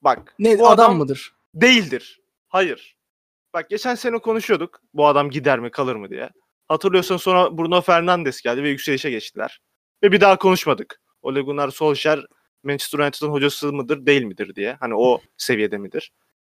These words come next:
Speaker 1: Abi değilmiş. Ne
Speaker 2: Değildir.
Speaker 1: işi var Mata'nın bu maçta? Ben cidden Mata'yı gördüm, dedim ki niye?
Speaker 2: Abi ben şey zannettim bir an. Dedim acaba yanlışlıkla iki bin on üç yılına falan mı geldik? Ya Mata'yı böyle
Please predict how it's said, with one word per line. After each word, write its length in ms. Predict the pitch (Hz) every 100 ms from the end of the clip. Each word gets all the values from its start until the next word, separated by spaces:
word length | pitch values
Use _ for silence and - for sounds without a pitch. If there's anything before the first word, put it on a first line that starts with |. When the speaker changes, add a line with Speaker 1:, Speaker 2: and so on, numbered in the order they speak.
| -
Speaker 1:
Abi 260 | 202 196 185
değilmiş. 500 | 226 165 208 - - _ _ _
Ne 60 | 208
Speaker 2:
Değildir. 120 | 220 233
Speaker 1:
işi 180 | -
var 140 | 185 202
Mata'nın 680 | 196 214 214 190 208 175
bu 320 | 185 190 185 - _ _ _
maçta? 420 | 160 147 - 135
Ben 220 | 160 175 - _ _
cidden 240 | 202 226 202
Mata'yı 320 | 226 254 233
gördüm, 240 | 240 240
dedim 120 | 247 233
ki 200 | 180 190
niye? 380 | 226 202 117 - _ _ _ _ _ _ _ _ _ _
Speaker 2:
Abi 200 | 180 202
ben 240 | 185 233 254
şey 240 | - 233
zannettim 480 | 214 233 180 160 151
bir 40 |
an. 140 | 143 147
Dedim 220 | 160 196
acaba 360 | 185 190 196 196
yanlışlıkla 580 | 185 185 - - 202
iki 260 | 180 - 165
bin 60 | 185
on 140 | 196
üç 160 | 190 185
yılına 180 | 185
falan 280 | 185 175 190
mı 100 | 185
geldik? 320 | 160 139 143
Ya 60 | 151
Mata'yı 460 | 143 151 165 165 156
böyle 420 | 165 165 170